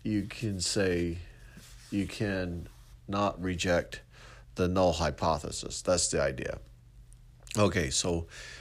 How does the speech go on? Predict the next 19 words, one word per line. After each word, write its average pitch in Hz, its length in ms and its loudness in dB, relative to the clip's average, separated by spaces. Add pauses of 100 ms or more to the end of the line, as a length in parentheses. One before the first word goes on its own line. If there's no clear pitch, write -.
(140)
given 113 320 4
that 95 320 2
fact, 85 460 0 (260)
we 95 160 -2
have 101 380 -2
to 90 160 -2
look 87 380 0 (320)
at - 240 -4
things 90 320 -2
like 80 240 0
percentage 78 600 -4
change. 92 580 -4 (580)
Now, 95 220 2
percentage 120 500 0
change 120 360 0
is 90 180 -4
really 98 340 2
interesting 90 800 -2
because, 87 600 -2